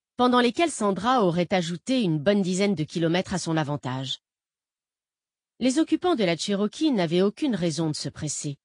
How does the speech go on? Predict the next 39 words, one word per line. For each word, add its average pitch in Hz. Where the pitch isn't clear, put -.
La 143
stratégie 165
la 147
plus 143
efficace 165
était 151
encore 160
de 135
dépasser 151
le 135
camping-car 143
et 156
de 156
l'attendre 175
dans 156
un 151
endroit 151
propice. -
Peut-être 147
même 175
avait-il 135
une 139
idée 147
précise 175
de 151
l'endroit 139
où 131
il 131
comptait 156
agresser 139
les 139
deux 147
femmes, 127
auquel 156
cas, 214
le 147
temps 180
était 139
compté. 127